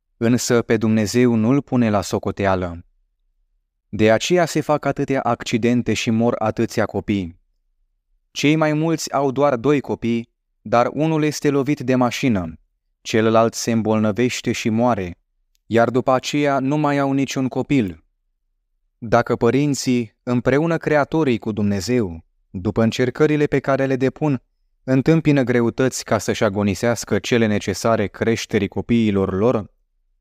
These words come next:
trebuie să ceară cu smerenie și ajutorul Creatorului cel Mare, întinzându-și mâinile în sus.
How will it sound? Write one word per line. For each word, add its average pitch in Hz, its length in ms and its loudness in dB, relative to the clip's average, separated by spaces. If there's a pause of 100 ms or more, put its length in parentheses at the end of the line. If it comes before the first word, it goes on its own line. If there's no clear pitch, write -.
(220)
trebuie 120 420 0
să 123 140 -4
ceară 135 280 0
cu - 120 -10
smerenie 139 640 0
și 135 220 -4
ajutorul 127 540 0
Creatorului 127 720 0
cel 120 280 0
Mare, 120 480 -2 (500)
întinzându-și 117 800 -2
mâinile 131 560 0
în 113 160 -2
sus. - 460 -4